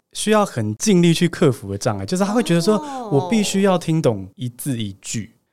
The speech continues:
Speaker 1: 然后跟你刚刚说出来那个我很喜欢，就是说，“我今天先挑我喜欢的东西看，然后那个东西本身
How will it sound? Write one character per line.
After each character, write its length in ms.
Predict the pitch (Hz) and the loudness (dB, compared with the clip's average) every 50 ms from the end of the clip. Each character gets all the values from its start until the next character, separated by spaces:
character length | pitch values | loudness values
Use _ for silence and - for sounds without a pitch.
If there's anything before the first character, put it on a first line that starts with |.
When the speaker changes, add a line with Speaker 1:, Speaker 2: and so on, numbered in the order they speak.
| _ _ | _ _
Speaker 1:
然 80 | - 165 | -4 -2
后 20 | |
跟 140 | - 208 208 | 0 2 2
你 60 | 170 | 4
刚 100 | 143 165 | 4 2
刚 80 | 175 180 | 2 2
说 160 | - 180 180 | 2 0 2
出 80 | 160 175 | 4 2
来 100 | 156 131 | 2 2
那 80 | 135 | 2
个 80 | 135 135 | 0 -2
我 80 | 110 101 | -2 -2
很 140 | 110 113 | -4 -4
喜 180 | 110 - 107 95 | -4 -4 -6 -6
欢， 220 | 87 110 104 104 | -8 -8 -8 -6
就 80 | 104 113 | -6 -6
是 140 | 110 110 110 | -6 -6 -6
说 340 | - - 104 98 98 98 _ _ _ _ _ _ _ - | -8 -8 -8 -8 -10 -12 _ _ _ _ _ _ _ -10
，“我 120 | 131 123 | -8 -4
今 100 | 120 156 | 0 0
天 220 | 170 175 175 180 175 | 2 2 2 0 0
先 180 | - 165 170 | 0 0 0
挑 160 | 165 165 160 | 2 2 2
我 80 | 139 131 | 2 0
喜 200 | 127 - 104 95 | -2 -6 -10 -6
欢 100 | - 120 | -4 -4
的 80 | 113 107 | -4 -4
东 160 | 104 98 98 | -4 -6 -8
西 160 | - - 101 | -8 -10 -10
看， 280 | - - 113 95 - - _ _ _ _ _ _ _ _ | -10 -8 -10 -10 -10 -12 _ _ _ _ _ _ _ _
然 120 | - 131 139 | -6 -2 -2
后 60 | 180 | 0
那 100 | 196 214 | 0 2
个 80 | 170 160 | 0 2
东 220 | 156 151 156 156 | 2 2 0 0
西 300 | - - 147 143 139 139 | 0 2 2 2 2 2
本 200 | 139 120 107 104 | 0 -2 -6 -4
身 380 | - - 135 135 139 135 127 | -4 -2 -2 0 0 -2 -4